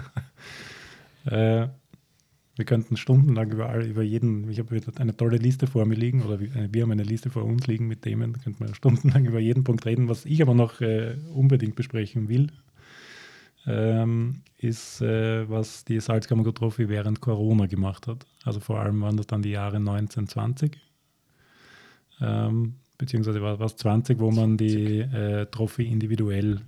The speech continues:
geschaffen hat. Und damit, glaub ich, äh, es haben, es haben zwar viele Veranstaltungen und Events versucht, irgendwie ein alternatives Format zu finden oder irgendeine grundsätzlich Alternative, die man irgendwie den, den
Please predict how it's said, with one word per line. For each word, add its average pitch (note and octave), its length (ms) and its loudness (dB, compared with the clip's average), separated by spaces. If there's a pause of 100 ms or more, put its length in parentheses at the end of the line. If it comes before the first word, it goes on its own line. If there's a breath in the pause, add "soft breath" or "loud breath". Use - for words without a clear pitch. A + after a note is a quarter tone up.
(100)
geschaffen G2+ 500 -2
hat. G#2+ 140 0
Und G#2+ 120 0
damit, A2+ 240 2
glaub A#2 180 2
ich, A#2+ 240 -2
äh, A2+ 340 -2 (160)
es G#2+ 80 -4
haben, A2+ 120 -2
es B2 120 0
haben B2 100 6
zwar C3 160 4
viele C#3 640 4
Veranstaltungen B2+ 840 2
und B2 100 2
Events A#2 320 0
versucht, C3 420 0
irgendwie A2+ 340 0
ein A2 200 -2
alternatives A2+ 580 -4
Format G#2 460 -4
zu C3+ 80 0
finden C3+ 380 4
oder A2+ 160 0
irgendeine G#2+ 520 -2 (840 loud breath)
grundsätzlich B2+ 480 0
Alternative, A#2+ 560 2
die A#2+ 100 -2
man A2 200 -2
irgendwie G#2+ 280 -4
den, G#2+ 320 -4
den G#2 400 -6